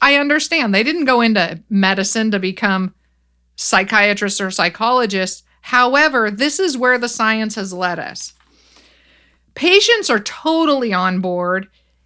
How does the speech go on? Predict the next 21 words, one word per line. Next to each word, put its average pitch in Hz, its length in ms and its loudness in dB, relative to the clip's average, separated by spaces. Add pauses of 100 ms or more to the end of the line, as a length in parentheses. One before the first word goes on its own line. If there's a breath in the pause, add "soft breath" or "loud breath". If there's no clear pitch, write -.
(160)
and 262 560 4
we 269 220 0
know 302 360 2
this 240 320 0
from 247 200 -2
the 233 80 -2
Kaiser 240 360 0
Permanente 233 960 -2
and 202 180 -2
the 190 60 -2
C 262 240 -4
D 240 140 -2
C 233 220 -6
studies 240 760 -2
around 208 640 0
the 208 180 -4
aces, 220 640 -4 (580)
uh, 190 360 -4 (240)
the 185 140 -6
aces 233 360 -2
research. 285 760 -2